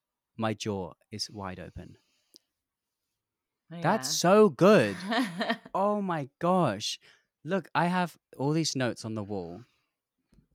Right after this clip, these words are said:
Speaker 1: that are, like, my random memories of, like, things I wanna remember.
Speaker 2: <laughs>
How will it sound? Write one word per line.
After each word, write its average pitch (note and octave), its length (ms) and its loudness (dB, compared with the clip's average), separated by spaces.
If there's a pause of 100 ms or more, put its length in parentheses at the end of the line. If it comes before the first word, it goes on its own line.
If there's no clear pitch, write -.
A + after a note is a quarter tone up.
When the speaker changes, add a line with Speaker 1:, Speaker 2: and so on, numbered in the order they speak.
Speaker 1:
that B2 100 -2
are, A#2 80 -4
like, A2 260 -4
my A2 260 -2
random A2 680 -2
memories F#2+ 640 -6 (800)
of, A2 180 -6
like, G#2+ 260 -6
things A2 240 -8
I A2 40 -6
wanna G#2 200 -8
remember. G2 680 -4
Speaker 2:
<laughs> - 40 -20